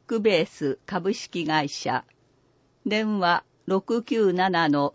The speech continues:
九四六九。メールアドレス、インフォアイエヌエフオーアットマークフィックベースエフアイシービーエーエスイードット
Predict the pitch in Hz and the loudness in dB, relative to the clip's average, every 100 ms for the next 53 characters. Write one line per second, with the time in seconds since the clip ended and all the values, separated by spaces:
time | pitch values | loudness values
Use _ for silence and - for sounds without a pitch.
0 | - - 226 226 220 202 156 139 143 - | -6 -4 0 2 2 2 2 2 0 -4
1 | 170 - 151 147 123 - _ _ _ _ | -6 -4 -2 0 -2 -8 _ _ _ _
2 | _ _ _ _ - 208 233 240 226 208 | _ _ _ _ -4 0 2 2 2 2
3 | 175 151 143 - - - _ 202 214 196 | 2 0 0 -4 -12 -20 _ -2 0 0
4 | - 151 131 _ _ _ _ - 185 214 | 0 0 0 _ _ _ _ 2 2 2
5 | 208 202 190 175 - 170 165 151 123 117 | -2 -2 0 0 -2 -4 -2 -2 -2 -6
6 | _ 170 247 - 190 175 160 156 - 143 | _ -2 -2 -2 -2 2 2 0 -2 -4
7 | - _ _ _ _ _ - 190 - - | -4 _ _ _ _ _ -4 -4 -4 -6
8 | 226 208 190 160 - 139 127 _ _ _ | -2 2 2 0 -4 -6 -6 _ _ _
9 | _ _ _ _ - 214 - 208 196 196 | _ _ _ _ -4 -2 0 4 4 2
10 | 202 - 170 147 131 - 160 202 226 220 | -2 -6 0 0 0 -8 -6 -4 -4 -4
11 | 208 196 196 - 180 - 202 196 175 147 | -2 -2 -2 -2 -2 -2 0 0 0 -2
12 | 110 - _ _ 151 170 - _ - 185 | -4 -8 _ _ -6 -6 -6 _ -2 -2
13 | - | -2